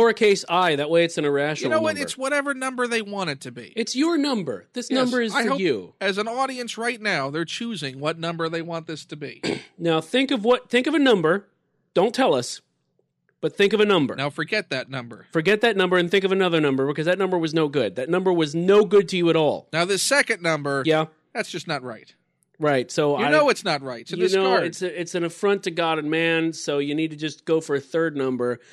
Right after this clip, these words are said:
Speaker 1: And that's a number. And that number is exactly the number that we knew you would think about, and that is
Speaker 2: Ha-, that's just why you should discard it, 'cause we anticipated it.
Speaker 1: Yeah, that's true.
Speaker 2: So
Speaker 1: That's a good
Speaker 2: a
Speaker 1: point,
Speaker 2: fourth
Speaker 1: Ken. Very
Speaker 2: number.
Speaker 1: strategic.
Speaker 2: We up to a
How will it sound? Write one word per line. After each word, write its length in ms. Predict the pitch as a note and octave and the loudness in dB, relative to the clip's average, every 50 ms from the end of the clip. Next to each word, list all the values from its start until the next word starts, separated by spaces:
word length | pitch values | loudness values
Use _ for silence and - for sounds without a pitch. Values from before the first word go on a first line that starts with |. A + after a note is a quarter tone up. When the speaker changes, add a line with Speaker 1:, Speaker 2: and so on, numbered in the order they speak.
| - _ | -10 _
Speaker 1:
And 140 | - D3+ B3 | 0 2 2
that's 180 | D#4+ D#4 - | 2 2 4
a 40 | E4 | 4
number. 460 | F4 E4+ C4 G3+ D#3 D3 D3 D3 - _ _ _ _ _ _ _ _ _ _ _ _ _ _ _ _ _ _ _ _ _ _ _ _ _ _ _ _ _ _ | 6 6 6 4 2 0 0 -2 -6 _ _ _ _ _ _ _ _ _ _ _ _ _ _ _ _ _ _ _ _ _ _ _ _ _ _ _ _ _ _
And 140 | - C3+ C#3+ | -6 -2 0
that 180 | E3 F#3 F3+ F3+ | 0 0 2 2
number 320 | F3+ F3+ F3+ E3 E3 E3 | 2 2 2 4 2 2
is 220 | D3+ D3+ C#3 B2 | 2 0 -4 -6
exactly 500 | C3+ C3 B2+ C3 C#3+ D3 D#3 D#3+ - D3+ | -6 -8 -4 -2 -2 -2 -2 -2 -2 -2
the 100 | D3 C#3+ | -2 -2
number 300 | C#3 C#3+ D3+ D3 C3+ C3+ | 0 0 -2 0 -2 -2
that 80 | C3 C3 | -4 -4
we 140 | B2 B2 B2 | -6 -4 -4
knew 120 | C#3 D3+ | -2 -2
you 140 | D#3 D#3 C#3 | -2 -2 -2
would 140 | C3 A#2 - | -4 -4 -4
think 160 | B2+ B2 A2+ | -6 -6 -6
about, 360 | A#2+ G2 B2 A2+ A2+ A#2 - | -6 -8 -6 -6 -6 -8 -10
and 240 | - A#2+ A#2+ A#2 A2+ | -12 -12 -12 -10 -4
that 300 | B2+ C3 C3+ C#3 C3+ - | -4 -2 -2 -2 -4 -6
is 480 | B2+ A#2+ A#2+ A#2 A2 G#2+ G#2 - - - _ _ _ _ _ F3 | -6 -4 -4 -4 -4 -6 -6 -8 -12 -14 _ _ _ _ _ -4
Speaker 2:
Ha-, 140 | G#3 G3+ - - F#3 F3+ F#3+ G3 | -4 -4 -4 -10 -12 -12 -12 -8
that's 300 | G#3 G3 G3 G#3 F#3+ - | -6 -4 -4 -4 -6 -6
just 120 | G#3+ F3 | -8 -4
why 120 | G3+ G#3+ G3+ | -2 0 0
you 120 | F#3+ F#3 | 0 0
should 200 | - - F#3+ F3 | -2 -6 -8 -8
discard 420 | E3+ D#3 - - - A#3+ G3+ D3+ B2 | -8 -10 -8 -4 -2 0 0 0 -2
it, 100 | A#2 - | -6 -14
'cause 120 | - - - - | -16 -14 -10 -8
we 100 | E3 E3 | -6 -6
anticipated 720 | D3+ C#3 - A3 G#3 - D#3 C#3 - C3 B2+ B2+ B2 A2 | -6 -4 -4 -4 -4 -4 -6 -4 -4 -4 -4 -6 -10 -18
it. 200 | G#2+ G2 - _ _ _ _ | -20 -20 -20 _ _ _ _
Speaker 1:
Yeah, 360 | C3 B2 B2+ C3+ C3 A#2+ A2 G#2+ A#2 | -4 -2 -2 0 -2 -2 -4 -8 -12
that's 160 | A#2 - - | -18 -18 -8
true. 380 | - D#3 D3 C3+ A2+ G#2 - _ _ _ _ | -4 -2 -2 -2 -2 -4 -8 _ _ _ _
Speaker 2:
So 160 | - - C3+ | -8 -8 -6
Speaker 1:
That's 120 | B2 B2 | -4 -4
a 40 | B2+ | -2
good 80 | C3+ D#3+ D3 | -2 -2 -4
Speaker 2:
a 40 | - | -2
Speaker 1:
point, 20 | |
Speaker 2:
fourth 300 | D3+ D#3+ F#3 - A#3 F3 | 0 2 2 2 2 0
Speaker 1:
Ken. 120 | - C#3 | -2 -2
Very 120 | C#3+ C#3+ C3+ | -2 -2 0
Speaker 2:
number. 160 | D3 D#3 D#3+ | 0 -2 -4
Speaker 1:
strategic. 680 | B2 A#2+ D3 C3+ - E3 E3 D#3 C3+ A2 F2 _ _ _ _ _ _ - | -4 -6 -10 -8 -4 -4 -4 -4 -6 -12 -16 _ _ _ _ _ _ -6
Speaker 2:
We 100 | D3 E3 | -4 -4
up 160 | E3+ E3+ _ | -4 -4 _
to 160 | - F3+ E3+ | -4 -4 -4
a 60 | D#3 | -4